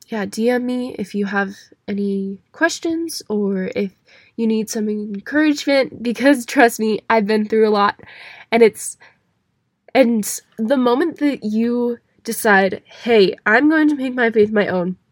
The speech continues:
I'm gonna run hard after the Lord," it's really the moment when your life turns around. So, I'm so excited to start that with you guys. Uh, <laughs> okay, anyways,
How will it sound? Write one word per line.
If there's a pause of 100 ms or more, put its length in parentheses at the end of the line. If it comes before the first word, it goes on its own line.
(180)
I'm
gonna
run
hard
after
the
Lord," (500)
it's (300)
really
the
moment
when
your
life
turns
around. (220)
So, (120)
I'm
so (360)
excited (480)
to (360)
start
that
with
you
guys. (680)
Uh,
<laughs>
okay, (260)
anyways,